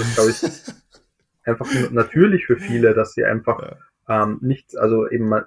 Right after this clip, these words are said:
Speaker 1: der guten Sitten halber nicht so
Speaker 2: Mhm.
Speaker 1: etwas artikulieren, weil man eben nicht anecken möchte.
Speaker 2: Ja.
Speaker 1: Und das ist,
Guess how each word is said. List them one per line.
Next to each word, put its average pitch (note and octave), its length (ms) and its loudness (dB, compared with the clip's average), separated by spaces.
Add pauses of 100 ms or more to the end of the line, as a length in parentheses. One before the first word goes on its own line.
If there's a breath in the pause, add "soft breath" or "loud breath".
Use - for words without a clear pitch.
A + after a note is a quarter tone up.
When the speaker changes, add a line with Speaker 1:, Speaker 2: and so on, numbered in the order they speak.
(120)
Speaker 1:
der A#2 360 -6
guten C3 280 -2
Sitten D3 340 -4
halber D3 480 4 (320 soft breath)
nicht B2+ 160 -8
so A#2+ 80 4
Speaker 2:
Mhm. A#2 60 2
Speaker 1:
etwas C#3 140 -2
artikulieren, B2+ 640 -2
weil A#2 140 4
man B2 220 0
eben B2 160 -2
nicht B2 260 -4
anecken G#2+ 400 -6
möchte. - 460 -8 (320)
Speaker 2:
Ja. A2 160 -4
Speaker 1:
Und G#2+ 80 -6
das G2+ 180 -10
ist, - 280 -18